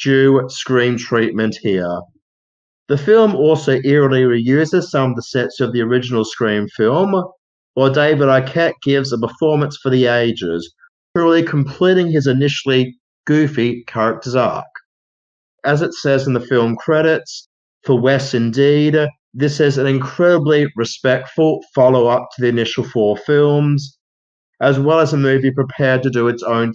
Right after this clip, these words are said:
things at times. Most notably, the first, second, and fourth films all involve the killers trying to throw the scent off themselves and blame others, whereas in Scream Five, amusingly,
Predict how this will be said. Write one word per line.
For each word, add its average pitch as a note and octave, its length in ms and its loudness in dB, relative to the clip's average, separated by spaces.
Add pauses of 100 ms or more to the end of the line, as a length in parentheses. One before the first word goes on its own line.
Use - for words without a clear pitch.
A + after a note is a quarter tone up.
things A2 300 -2
at G#2+ 120 -6 (140)
times. F#2 600 -6 (420)
Most G#3 320 0
notably, D#3+ 720 2 (260)
the B2+ 80 -2
first, D#3 420 -2
second, D3 300 -2
and B2 200 0
fourth C3 400 0
films F#3+ 400 0
all C3+ 300 0
involve B2+ 580 2
the G#2+ 100 -2 (140)
killers D#3+ 460 2 (260)
trying C3+ 340 2
to C3+ 160 0
throw B2+ 240 0
the A#2 120 -2
scent C3+ 520 -2 (200)
off B2 300 0
themselves C#3 720 0 (120)
and A#2 140 -4
blame B2+ 400 2
others, G#2 520 -2 (300)
whereas B2 420 0
in G#2+ 160 -2
Scream C3 460 -2
Five, D#3+ 460 2 (100)
amusingly, A#2+ 680 -2